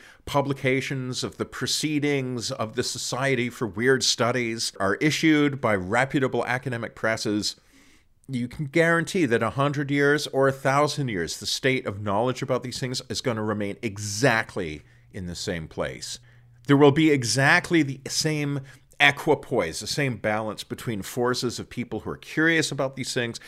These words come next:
and the forces of people who are furiously denying them. For whatever reason, whether for religious reasons, because this is the work of the devil,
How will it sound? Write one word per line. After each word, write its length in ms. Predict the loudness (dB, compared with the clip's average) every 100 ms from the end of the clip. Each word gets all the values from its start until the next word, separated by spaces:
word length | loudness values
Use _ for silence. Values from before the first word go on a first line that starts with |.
| -18 -8
and 140 | -6
the 60 | -6
forces 440 | -2 0 0 -4
of 80 | -8
people 300 | -10 -10 -10
who 120 | -6
are 120 | -4 -6
furiously 760 | -4 -2 0 0 -2 -2 -4
denying 920 | -6 -6 -6 -4 -4 -2 -2 -4 -6
them. 280 | -6 -8 -8 -16 -18
For 180 | -2 2
whatever 480 | 8 12 12 10 6
reason, 460 | 4 2 2 2 2
whether 220 | 2 0
for 180 | -2 -4
religious 460 | 0 0 -2 -2
reasons, 420 | -2 -2 -4 -6
because 300 | -8 -10 -8
this 180 | -8 -8
is 120 | -10
the 140 | -8 -4
work 240 | -4 -4
of 120 | -6
the 80 | -12
devil, 580 | 0 4 4 4 0